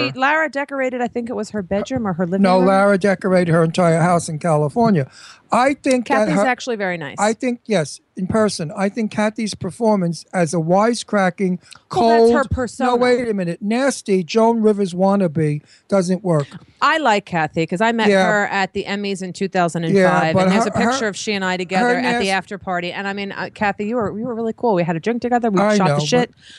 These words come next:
Speaker 2: I, I can't say
Speaker 3: it's
Speaker 2: anything
Speaker 3: her
Speaker 2: bad about
Speaker 3: perfor-,
Speaker 2: her. I
Speaker 3: it's
Speaker 2: like
Speaker 3: her
Speaker 2: her.
Speaker 3: perfor-, her, in person, she's very nice. It's her
Speaker 2: Well, it's her
Speaker 3: character.
Speaker 2: persona. Exactly.
Speaker 3: Yeah, but you
Speaker 2: Everybody's
Speaker 3: know what?
Speaker 2: different,
Speaker 3: Joan
Speaker 2: you
Speaker 3: Rivers
Speaker 2: know.
Speaker 3: got away with it because she was old, she was Jewish, she was sweet, she was an old grandmother.
Speaker 2: Joan Rivers is, I'm gonna jump,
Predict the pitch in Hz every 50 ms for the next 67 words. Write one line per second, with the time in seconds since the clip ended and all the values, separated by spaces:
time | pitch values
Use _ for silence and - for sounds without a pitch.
0 | - - - - 208 208 - - - 220 214 202 - - 202 185 165 - - 233
1 | 156 - 247 - 156 156 151 151 156 254 254 156 156 233 262 269 233 214 - 226
2 | 220 202 196 214 190 - - 269 - - 180 147 185 175 - - 196 185 - 254
3 | 285 311 294 - 302 254 214 - 214 185 175 208 208 208 214 240 269 277 240 180
4 | - - - - - - - - - - 233 220 - - 220 214 208 214 - _
5 | - - 233 214 208 208 214 190 180 - - 415 - - - 415 392 - 415 427
6 | 427 427 302 190 156 120 110 - 262 277 320 311 294 - 226 226 247 247 208 196
7 | - 294 262 254 254 262 262 254 240 233 226 226 247 240 247 254 254 262 254 240
8 | 233 226 220 214 175 175 202 190 185 185 180 170 175 175 170 175 170 165 165 165
9 | 160 - 175 156 - 175 160 - - 175 175 175 143 170 175 175 175 170 165 -
10 | - 180 160 165 143 139 - 170 170 165 165 160 160 - 175 175 170 160 - -
11 | 180 185 180 170 - 226 226 208 254 240 247 240 170 190 190 190 185 190 165 -
12 | - 311 - 285 240 220 202 220 208 202 - 214 220 233 220 208 - 214 214 208
13 | 208